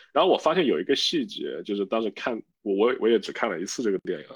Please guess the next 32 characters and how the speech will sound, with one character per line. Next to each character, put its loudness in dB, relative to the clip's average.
就 -6
是 -6
当 -2
时 -8
注 2
意 4
到 2
一 0
个 -4
细 -2
节， 2
就 0
是 0
当 4
时， 4
呃， -2
Talokan， 2
呃， -8
的 2
军 -4
队， 2
呃， -2
来， 2
来 0
水 2
淹 4
瓦 4
坎 0
达 6
的 2
时 0
候， 0